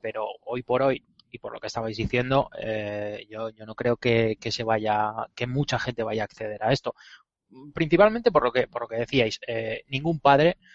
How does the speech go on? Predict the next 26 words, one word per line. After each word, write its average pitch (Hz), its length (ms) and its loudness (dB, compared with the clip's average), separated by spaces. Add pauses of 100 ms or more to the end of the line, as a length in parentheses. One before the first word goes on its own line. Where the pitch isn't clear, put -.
(360)
va 120 160 8
a 113 60 4
pagar 117 260 0
setecientos 127 540 -6
cuarenta 123 500 -2
euros 139 340 -2 (240)
para 117 220 4
que 113 140 2
el 117 100 -2
niño 135 220 -6
tenga 135 180 -2
unas 120 240 2
gafas 143 380 2
para 113 160 0
que 113 100 0
juegue 127 260 -2
al 117 140 2
Minecraft 131 540 0
con, 113 340 -8
como 117 320 -4
sus 117 160 -10
colegas 120 720 2
de, 107 560 -4 (140)
de, 113 360 -4
de 120 140 -4
YouTube. 123 280 -6